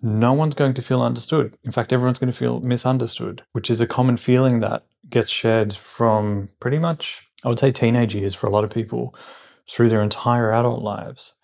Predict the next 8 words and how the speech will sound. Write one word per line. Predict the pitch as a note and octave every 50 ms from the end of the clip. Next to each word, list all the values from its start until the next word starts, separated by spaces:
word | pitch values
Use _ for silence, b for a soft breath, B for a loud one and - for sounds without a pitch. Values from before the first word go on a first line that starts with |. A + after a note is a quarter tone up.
| _ _ _ _ _ _ _ _ -
They | - A2
go | G#2 A#2+ A2+
around | A2+ A2 G#2+ G#2 G#2+ G#2 G#2 G#2 G2 - - - _ -
living | D3 A2 A2+ A#2+ B2 C#3 C#3 B2+
their | B2 A#2 A2
lives | G#2 G2+ G2 G2 G2 F#2 -
feeling | - - - A2+ A2+ A#2 A#2 A#2 A2
misunderstood, | G#2 G2+ - - G2+ G2 G2 F#2+ - - - - - - -